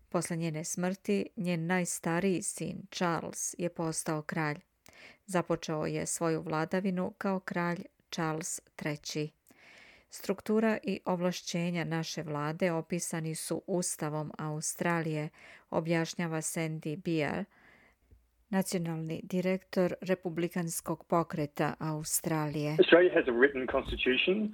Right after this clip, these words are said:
Speaker 2: and it's a law that governs all other laws. And the most senior person in
Speaker 1: Australija
Speaker 2: that
Speaker 1: ima
Speaker 2: constitution
Speaker 1: pisani
Speaker 2: is the Queen
Speaker 1: ustav
Speaker 2: and King
Speaker 1: i
Speaker 2: of
Speaker 1: to
Speaker 2: the
Speaker 1: je
Speaker 2: United Kingdom.
Speaker 1: zakon koji reguliše
Speaker 2: That
Speaker 1: sve
Speaker 2: person
Speaker 1: druge
Speaker 2: called out head of
Speaker 1: zakone,
Speaker 2: state. And
Speaker 1: a
Speaker 2: because
Speaker 1: najviša
Speaker 2: that head of
Speaker 1: osoba u
Speaker 2: state
Speaker 1: tom
Speaker 2: sits on the
Speaker 1: ustavu
Speaker 2: other
Speaker 1: je
Speaker 2: side of the world,
Speaker 1: kraljica
Speaker 2: they appoint a
Speaker 1: ili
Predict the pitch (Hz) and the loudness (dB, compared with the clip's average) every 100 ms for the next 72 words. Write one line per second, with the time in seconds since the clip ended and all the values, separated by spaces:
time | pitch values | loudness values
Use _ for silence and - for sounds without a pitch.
0 | - 117 113 123 117 123 113 131 120 117 | -2 0 0 4 8 8 8 8 6 6
1 | 113 - - 143 120 113 120 113 117 147 | 0 -4 4 8 10 8 8 8 8 6
2 | 175 - - 127 127 127 - 147 143 - | 2 -8 -14 -10 -10 -10 -10 -10 -4 2
3 | 185 - 196 185 185 175 175 180 175 - | 2 2 2 4 2 0 -2 0 0 0
4 | 185 - 196 180 180 - 190 185 - - | -2 0 -2 0 -2 -2 0 0 0 -2
5 | 147 - - 165 180 170 160 170 156 156 | -4 -4 -8 -2 0 0 0 -2 -2 -2
6 | 190 185 - 196 190 202 202 196 185 - | -2 -2 0 2 2 2 2 2 0 0
7 | 196 208 208 175 160 165 156 - 165 156 | 0 2 2 2 0 0 -2 -2 -2 -2
8 | 151 - - - - 139 180 180 185 180 | -4 -8 -20 -20 -12 -4 0 4 4 4
9 | 185 - 170 160 175 180 - 165 170 156 | 2 2 -2 0 0 0 -2 -2 0 0
10 | - 170 165 180 - 185 165 170 156 175 | 0 0 2 0 0 0 0 -2 -2 -2
11 | 160 170 180 220 196 180 220 - 120 123 | 0 0 -2 -2 0 0 -2 -12 -14 -14
12 | - 175 170 | -2 2 4